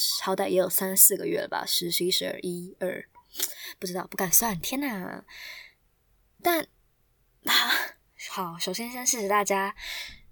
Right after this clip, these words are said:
再度点开这个许久没有更新的频道。这段时间呢，想必我也不是无所事事啦，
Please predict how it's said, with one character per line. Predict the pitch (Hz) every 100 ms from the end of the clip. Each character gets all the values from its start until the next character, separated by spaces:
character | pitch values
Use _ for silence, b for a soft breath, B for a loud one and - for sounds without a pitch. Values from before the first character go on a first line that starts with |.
| _
再 | - 254 208
度 | - 247 202 175 190 - _ _ _ -
点 | 190 175
开 | 180 240 226 220
这 | 220 202
个 | 160 - -
许 | - -
久 | 208 190
没 | 170
有 | 190
更 | 175 180 185 196
新 | - 190
的 | 185
频 | 175 - 170 165 185
道。 | - 226 - - 220 247 B B - _ _ _ - - -
这 | 294
段 | 302 285
时 | - 175
间 | 190 190 185
呢， | 160 160
想 | 175 160
必 | 185
我 | 175 160
也 |
不 | 175
是 | 175 160
无 | 165
所 | - 165
事 | - - 170
事 | - 170
啦， | 156 143 147